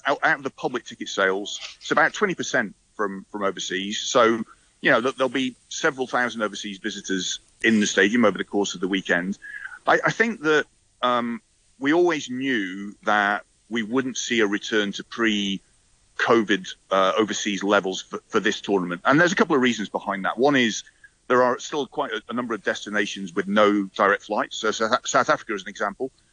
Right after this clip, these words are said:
uh, an important market for us. At the moment, you, you can't get in direct. Uh, a few Australian cities are, are in that boat as well. And of course,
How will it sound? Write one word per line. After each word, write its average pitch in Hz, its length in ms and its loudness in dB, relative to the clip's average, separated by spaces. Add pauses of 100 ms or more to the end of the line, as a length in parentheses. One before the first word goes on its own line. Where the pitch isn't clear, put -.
(240)
uh, 95 220 -2
an 104 80 -4
important 101 360 -2
market 101 300 2
for 95 140 2
us. 98 240 0 (180)
At 101 120 0
the 101 60 0
moment, 107 420 4
you, 98 80 -8 (140)
you 101 100 -8
can't 107 300 2
get 101 100 2
in 98 120 2
direct. 95 520 0 (480)
Uh, 95 400 4
a - 40 -8
few 113 200 0
Australian 101 360 2
cities 101 360 -4
are, 95 140 4
are 95 180 2
in 95 100 2
that 95 160 2
boat 95 240 2
as 85 140 -4
well. 95 280 2 (300)
And 165 160 4
of 135 80 0
course, 139 460 0